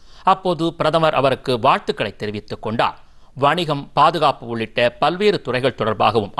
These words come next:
ஆலோசனை மேற்கொண்டனர். பிரான்ஸ் அதிபர் இமானுவேல் மெக்ரானை சந்தித்து பிரதமர் பேச்சு நடத்தினார்.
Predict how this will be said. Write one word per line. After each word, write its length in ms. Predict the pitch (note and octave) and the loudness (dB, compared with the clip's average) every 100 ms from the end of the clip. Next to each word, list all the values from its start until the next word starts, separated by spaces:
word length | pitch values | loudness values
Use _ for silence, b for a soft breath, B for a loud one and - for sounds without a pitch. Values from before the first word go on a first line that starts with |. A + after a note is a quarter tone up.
| C3+ | 2
ஆலோசனை 340 | F3 C3+ G2+ A2 | 2 0 -6 -6
மேற்கொண்டனர். 560 | G#2 G2+ G#2 C#3+ E2+ - - - - - - - - b b b b - | -6 -4 0 0 0 -8 -20 -20 -20 -20 -20 -20 -20 b b b b -2
பிரான்ஸ் 340 | F3 F3+ D#3 | 0 -2 -6
அதிபர் 280 | B2+ C3+ B2 | -4 -4 -2
இமானுவேல் 400 | C3 C#3+ C3+ A#2 A2 | -2 0 0 -4 -6
மெக்ரானை 400 | - B2 A#2 G#2+ | 2 2 2 0
சந்தித்து 360 | G#2 A2+ - B2+ - | -4 -4 0 0 2
பிரதமர் 340 | D3+ C3 A2 - | 0 0 -2 -2
பேச்சு 240 | A#2 - G#2 | -2 -2 -6
நடத்தினார். 400 | G2+ - C#3+ | -4 0 0